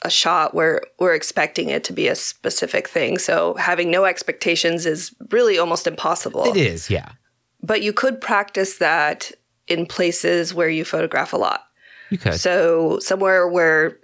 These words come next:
Speaker 1: it's not a big deal to get in your car and drive there at any given day would be a perfect place to kind of start doing that, because then you're not necessarily worried or stressed that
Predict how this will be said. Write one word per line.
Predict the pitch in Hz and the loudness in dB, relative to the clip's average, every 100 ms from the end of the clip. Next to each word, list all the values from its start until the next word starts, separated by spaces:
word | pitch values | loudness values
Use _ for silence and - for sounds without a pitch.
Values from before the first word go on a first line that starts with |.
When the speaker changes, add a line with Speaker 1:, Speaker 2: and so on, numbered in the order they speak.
| _ | _
Speaker 1:
it's | - - - | -4 -2 0
not | 185 185 | 2 2
a | 175 | 0
big | 165 160 | -2 2
deal | 147 143 156 | 2 2 0
to | - - - 85 - - _ - | -2 -2 -2 -2 -6 -10 _ -4
get | 175 | -2
in | 165 | 0
your | 160 | -4
car | - 160 147 143 135 | -2 0 2 2 0
and | - - 135 90 | 0 -2 -2 -4
drive | - - 170 - | 0 0 0 0
there | 143 143 - | 0 0 -2
at | 147 - | -2 -2
any | 165 156 | -4 -2
given | 156 143 | -2 -2
day | 135 135 127 | 0 0 0
would | 147 180 | -2 -2
be | 147 | -2
a | 143 | -2
perfect | - - 170 165 | -4 -4 -4 -4
place | - 165 147 - | -2 0 0 -2
to | - 160 151 | -4 -2 -4
kind | 131 165 147 | -4 -4 -2
of | 151 | -2
start | - - 180 160 - | 0 2 2 0 -2
doing | 175 135 123 131 | -4 -4 -2 -2
that, | 104 98 - - | 0 -2 -2 -4
because | 202 220 | -2 0
then | 214 196 | 2 2
you're | 185 190 | 2 2
not | 180 - | 2 0
necessarily | 175 - 170 175 165 165 165 156 156 - _ | -2 0 0 2 2 2 2 0 0 -4 _
worried | 185 180 220 220 214 | -2 2 4 4 2
or | 214 | 2
stressed | - 185 175 170 - | 2 2 2 0 0
that | 160 147 - | 2 2 -2